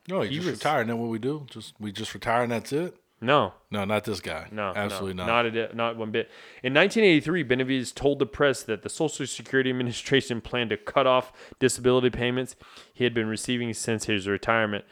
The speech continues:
Speaker 2: as well as disability payments for <laughs> thousands of other veterans. He went to Capitol Hill and pleaded with the, the House Select Committee on a-, uh, on Aging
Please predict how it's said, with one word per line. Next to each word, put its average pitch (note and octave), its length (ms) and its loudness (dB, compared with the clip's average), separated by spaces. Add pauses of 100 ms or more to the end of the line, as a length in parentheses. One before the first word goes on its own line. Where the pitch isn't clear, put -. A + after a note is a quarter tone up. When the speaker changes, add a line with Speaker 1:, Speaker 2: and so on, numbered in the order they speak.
(240)
Speaker 2:
as G#2+ 160 2
well B2+ 280 10
as A2+ 120 2
disability B2+ 560 6
payments C#3+ 460 2
for - 120 -8
<laughs> - 160 -4
thousands D3+ 380 8
of A#2+ 100 6
other B2+ 240 4
veterans. A2+ 520 -2 (360)
He C#3 140 2
went F3 200 4
to B2+ 60 -2
Capitol D#3+ 400 4
Hill C3 320 8 (200)
and A#2 180 -2
pleaded D3+ 400 0
with G#2+ 300 0
the, G#2 320 4 (260)
the G#2 80 0
House C#3 340 8
Select C3 360 2
Committee C3 360 2 (120)
on G#2 320 -4 (540)
a-, C#3 280 0
uh, G#2+ 300 0 (260)
on C3 140 4
Aging A#2 460 2